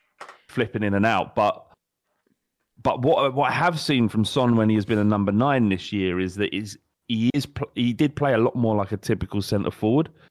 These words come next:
which I was surprised by. That said, I think Heung-min Son at some stage ages very quickly. Do you know what I mean by that?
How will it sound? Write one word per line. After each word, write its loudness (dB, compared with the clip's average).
which -6
I 0
was -2
surprised 0
by. -6
That 0
said, -4
I -14
think -4
Heung-min 2
Son -2
at -4
some 0
stage -2
ages 0
very 0
quickly. -2
Do -10
you -6
know 0
what 0
I 2
mean 4
by -2
that? -4